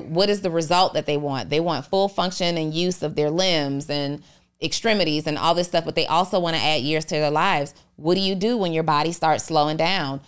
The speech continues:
You have to consistently keep it moving. The reward in that is longer use, longer life. They're creating these ha-, habits. So for you, like you said, if you have a,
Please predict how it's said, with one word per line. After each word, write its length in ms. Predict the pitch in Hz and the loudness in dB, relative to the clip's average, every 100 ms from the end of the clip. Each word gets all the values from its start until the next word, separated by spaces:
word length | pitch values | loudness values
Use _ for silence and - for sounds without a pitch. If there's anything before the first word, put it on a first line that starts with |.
| _ | _
You 100 | 147 | -4
have 200 | 170 156 | -2 -2
to 80 | 156 | -2
consistently 800 | - 151 143 - 196 196 131 160 | -6 -6 -4 -2 -2 -2 -4 -4
keep 260 | 165 180 156 | -4 -4 -2
it 100 | 135 | -2
moving. 600 | 165 240 202 156 156 160 - _ | 0 0 0 0 0 -4 -10 _
The 120 | - 139 | -2 2
reward 520 | 143 147 175 233 240 | 2 4 6 6 4
in 140 | 175 | 2
that 360 | 156 151 156 - | 2 2 0 2
is 420 | 151 151 151 156 | 2 4 2 -2
longer 400 | - 139 165 190 | -4 -2 0 0
use, 500 | 196 160 156 185 - 147 | -2 0 -2 -2 -4 -2
longer 320 | 147 151 160 | -2 0 2
life. 520 | 170 254 113 156 - _ _ _ - | 2 2 -2 -8 -16 _ _ _ -2
They're 160 | 170 | 0
creating 680 | 175 - 202 - 185 202 196 | 0 -2 -4 0 0 0 0
these 220 | 170 160 - | -2 -4 -6
ha-, 240 | - - - - | -8 -8 -10 -10
habits. 680 | - 202 240 214 131 - - - - | -2 0 2 0 -4 -6 -12 -20 -4
So 180 | 214 208 | 0 2
for 120 | 220 | 2
you, 360 | 214 254 220 | 2 2 2
like 240 | 208 170 175 | 2 0 0
you 60 | |
said, 320 | 185 185 165 - | -2 0 0 0
if 240 | 190 226 - | -2 -2 -2
you 120 | 240 | -2
have 440 | 208 175 170 180 - | 2 2 2 0 -2
a, 140 | 151 | -2